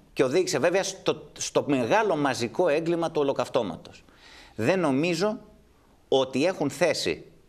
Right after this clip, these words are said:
σήμερα σε ένα σύγχρονο αστικό κοινοβουλευτικό πολίτημα ή σε οποιοδήποτε μέρος του κόσμου αντιλήψεις,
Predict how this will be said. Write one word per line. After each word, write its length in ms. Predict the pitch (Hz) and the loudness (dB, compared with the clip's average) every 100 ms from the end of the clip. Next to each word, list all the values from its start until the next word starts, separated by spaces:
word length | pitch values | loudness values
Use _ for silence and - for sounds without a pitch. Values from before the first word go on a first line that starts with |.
| _ | _
σήμερα 580 | - - 139 95 76 - - _ _ - | -4 -2 0 -2 -4 -8 -20 _ _ -12
σε 160 | - | -6
ένα 140 | 127 123 | -4 -2
σύγχρονο 640 | - 160 - 107 98 76 | -2 -4 -2 -2 -4 -6
αστικό 520 | - 110 - 104 143 117 | -8 -8 -6 -2 -2 0
κοινοβουλευτικό 480 | 117 101 107 - | -4 -2 -2 0
πολίτημα 260 | 117 131 170 | 0 0 -2
ή 40 | |
σε 100 | 156 | -2
οποιοδήποτε 720 | 147 190 208 214 123 - 87 - - _ _ _ _ - | -2 0 0 0 -2 -2 -4 -6 -20 _ _ _ _ -2
μέρος 300 | 123 123 - | 0 0 -4
του 100 | - | -2
κόσμου 480 | 139 175 196 220 233 - - - | 0 0 -2 -6 -8 -20 -20 -2
αντιλήψεις, 800 | 139 113 113 156 190 - 214 - | -2 0 0 0 0 -4 -6 -8